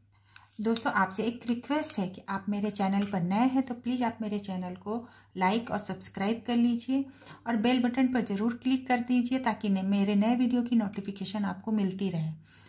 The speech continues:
तो अब इसे मिक्स करने के बाद आप इसे सोने से पहले अपने चेहरे को अच्छी तरह धो लें, फिर इसे आप लगा लें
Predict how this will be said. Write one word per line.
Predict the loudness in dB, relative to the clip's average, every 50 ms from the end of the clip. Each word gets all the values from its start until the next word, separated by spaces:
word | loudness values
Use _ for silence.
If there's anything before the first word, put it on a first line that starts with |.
| -20 -20 -20 _ -20 _ _ _ -8
तो | -6
अब | -4 -2 -2 -2 0 -2
इसे | -2 0 0 2
मिक्स | 4 4 4 4 4 0 -2 -4
करने | 0 0 0 2 2 0 0
के | 0 -2 -2
बाद | -2 -2 -2 -4 -8 -16 -20 _ _ _ _ _ _ _ _ _ _ _ _ _ _ _ _ _ -8 -6
आप | -6 -4 -4 -4
इसे | -4 -2 -4
सोने | -4 -4 -4 -2 0 2 2 2 2
से | 2 2 0 -2
पहले | 0 -2 -6 -4 -4 -6
अपने | -6 -8 -8 -6 -4 -4
चेहरे | -4 -4 -4 -4 -2 -2 0 0 -2
को | -2 -4
अच्छी | -8 -8 -8 -6 -4 -2 -2
तरह | -2 0 -2 -2 -2 -2
धो | -2 -2 -2 0 2 4
लें, | 4 4 2 0 -2 -10 -20 -20 -20 -20 _ _
फिर | -2 -2 -2
इसे | -2 -2 -6 -6 -6 -4 -4 -4 -4 -2 -2
आप | -4 -4 -4 -2 -2
लगा | 0 0 0 0 0 0 2
लें | 2 4 4 4 2 0 -4